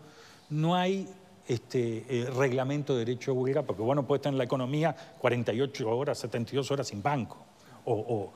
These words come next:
o sin distribuir petróleo. Entonces, hay que tener mucho cuidado cuando nosotros hacemos reglas fiscales que funcionan, pero si tú tenés en el dos mil ocho, en el dos mil nueve,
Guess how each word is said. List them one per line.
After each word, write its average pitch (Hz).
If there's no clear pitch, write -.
o 120
sin -
distribuir 110
petróleo. 92
Entonces, -
hay 202
que 226
tener 220
mucho 220
cuidado 208
cuando 170
nosotros 190
hacemos 190
reglas 165
fiscales 170
que 165
funcionan, 196
pero 107
si 110
tú 226
tenés 226
en 117
el 113
dos 117
mil 233
ocho, 190
en 113
el 113
dos 127
mil 247
nueve, 139